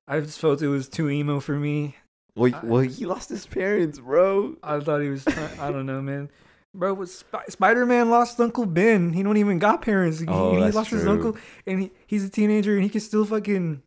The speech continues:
Speaker 2: And he lost, he lost the, the other one. T-, he, dude, if you haven't seen the movie at this point, fuck you. Like, it, <laughs> it's been out for, like, four fucking months.
Speaker 1: Oh, yeah, I forgot.
Speaker 2: And
Speaker 1: Spoiler, spoiler <laughs> warning.
Speaker 2: <laughs> Ant, Ant-Man, Ant-Man,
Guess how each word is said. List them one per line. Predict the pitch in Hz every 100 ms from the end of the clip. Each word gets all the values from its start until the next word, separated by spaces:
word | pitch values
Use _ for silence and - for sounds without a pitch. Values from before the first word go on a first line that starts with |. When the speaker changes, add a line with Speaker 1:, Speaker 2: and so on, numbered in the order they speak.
| - -
Speaker 2:
And | 107 107 110 101
he | 104
lost, | 101 98 -
he | 95
lost | 95 90 -
the, | 85 82 80 73
the | 71
other | 69 87 85
one. | 82 78
T-, | - 104 - _ _
he, | 160
dude, | 269 247
if | 175 302
you |
haven't | 392 330
seen | -
the | 156
movie | 139 143
at | 139 117
this |
point, | - 120 117
fuck | - 131 -
you. | 123
Like, | 110 107 - _ 117 -
it, | 147 165 -
<laughs> | - 240 -
it's | 180 294
been | 180 165
out | 165 147
for, | 139 127
like, | 113 -
four | - 147
fucking | 135 151 - 117
months. | 101 101 92 92 - _
Speaker 1:
Oh, | 113 131
yeah, | 131 127
I |
forgot. | 135 139 139
Speaker 2:
And |
Speaker 1:
Spoiler, | 123 165 175 185 185
spoiler | 185 185 202 202 190
<laughs> | 185 -
warning. | 240 - 277
Speaker 2:
<laughs> | - 339 440 392 339 330 - - - - -
Ant, | 170 196 -
Ant-Man, | 160 208 170 165 135 110 _
Ant-Man, | 139 156 147